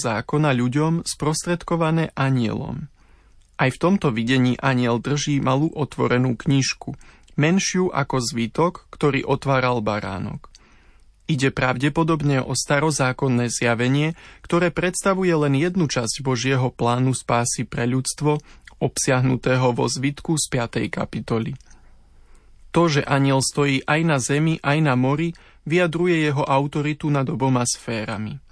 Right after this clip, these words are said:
Keď prehovorí, počuť sedem hromov, ktoré poukazujú na samotný Boží hlas. Je teda akýmsi Božím poslom a jeho slova "času už nebude"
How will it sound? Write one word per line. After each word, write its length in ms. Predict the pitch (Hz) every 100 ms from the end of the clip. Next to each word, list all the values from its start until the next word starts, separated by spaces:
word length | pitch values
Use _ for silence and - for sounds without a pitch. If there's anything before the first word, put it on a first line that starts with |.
| - - - _ _ -
Keď 240 | 139 117
prehovorí, 720 | - 127 123 127 139 143 165 156
počuť 400 | 143 131 135 -
sedem 400 | 151 139 139 131
hromov, 560 | 127 123 123 143 151 - - -
ktoré 320 | - 160 151
poukazujú 640 | 165 170 185 156 127 143
na 160 | 131 123
samotný 640 | 117 151 156 151 - 135
Boží 400 | 117 120 107 113
hlas. 480 | 113 113 117 - - - - - _ - _ _ -
Je 80 | 147
teda 320 | 180 170 156
akýmsi 480 | 147 - 175 165 151
Božím 480 | 127 143 165 175 -
poslom 640 | 127 - - 147 170 180 - - -
a 140 | 139
jeho 240 | 139 139
slova 480 | 160 - 143 139 151
"času 480 | 147 - 147 - 185
už 240 | 151 135
nebude" 560 | 131 123 127 135 165 180